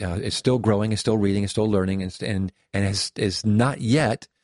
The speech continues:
begun to use that to help others. So there is fruit in his life,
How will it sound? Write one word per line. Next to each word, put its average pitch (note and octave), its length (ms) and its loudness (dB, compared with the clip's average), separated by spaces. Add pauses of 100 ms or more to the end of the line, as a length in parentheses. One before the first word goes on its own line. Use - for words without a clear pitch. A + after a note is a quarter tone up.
(280)
begun A2 360 2
to G#2+ 260 0
use G#2+ 380 2
that A2+ 220 0
to G#2+ 80 -2
help G#2+ 240 -2
others. - 480 -2 (240)
So G#2 300 0 (280)
there G#2+ 220 2
is C3 260 2
fruit - 520 0 (100)
in G#2 100 -2
his F#2+ 200 -2
life, F2+ 300 0